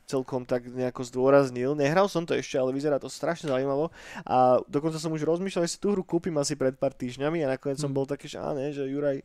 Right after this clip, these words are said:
Speaker 1: aj tak máš toho veľa čo hrať, tak vydrž. A teraz
Speaker 2: Vyčkaj.
Speaker 1: to Epic dal for free. A nemá to síce až také dobré reviews, ale je to v-, robené v takej krásnej farebnej pixelartovej grafike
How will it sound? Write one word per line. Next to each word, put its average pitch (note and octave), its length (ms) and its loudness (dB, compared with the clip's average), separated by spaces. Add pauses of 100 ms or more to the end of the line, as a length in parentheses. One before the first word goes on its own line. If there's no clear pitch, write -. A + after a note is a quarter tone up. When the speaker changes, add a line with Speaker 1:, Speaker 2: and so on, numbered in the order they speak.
Speaker 1:
aj - 140 -8
tak - 100 -12
máš C#3+ 160 -8
toho C3+ 220 -4
veľa C#3 200 0
čo C3 140 -10
hrať, C#3 320 -2
tak B2 140 -8 (340)
vydrž. D#3 400 0 (340)
A B2 300 0
teraz C3+ 240 2
Speaker 2:
Vyčkaj. - 100 -12
Speaker 1:
to C3+ 120 6
Epic D3+ 200 0
dal D3 180 2
for D#3+ 180 -4
free. C#3 340 -6 (360)
A B2 320 0
nemá F3+ 240 6
to G3 80 -4
síce F#3+ 220 -6
až F#3 100 0
také E3+ 220 -4
dobré F#3 260 0
reviews, E3 400 -2
ale C#3+ 220 2
je C#3+ 100 2
to D#3 100 2 (440)
v-, C3 120 -14
robené D3 300 2
v D3+ 80 -4
takej D3 180 -2
krásnej C#3 580 0 (120)
farebnej C3+ 400 0
pixelartovej C#3 640 -4
grafike C3+ 460 -2